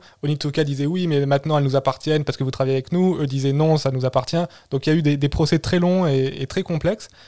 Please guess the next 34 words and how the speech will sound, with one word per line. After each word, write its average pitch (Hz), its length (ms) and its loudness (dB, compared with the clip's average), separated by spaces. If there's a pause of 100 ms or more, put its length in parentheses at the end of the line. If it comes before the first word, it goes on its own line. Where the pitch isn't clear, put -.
(160)
Mais, 151 160 4
euh, 156 120 6
globalement, 170 920 0
c'est 143 320 0
plutôt, 160 460 -2
euh, 127 360 0
Blue 135 260 0
Ribbon 143 600 2 (160)
puis 156 140 0
Nike 156 400 0
qui - 140 -6
ont 131 60 -2
gagné 135 220 -2
ces 135 140 -4
procès 170 340 -4
et 185 60 -2
donc 131 100 -2
qui - 140 -6
ont 131 60 -2
pu 156 180 -8
percevoir 143 680 2
des, 131 140 -2
des 131 200 0
indemnités, 135 540 0 (220)
ce - 80 -20
qui 151 100 0
leur 143 120 4
a 139 100 2
permis 147 280 0
de, 139 140 -2
de 131 140 -2
se 127 60 -4
développer 135 380 -2
ensuite. 135 400 -6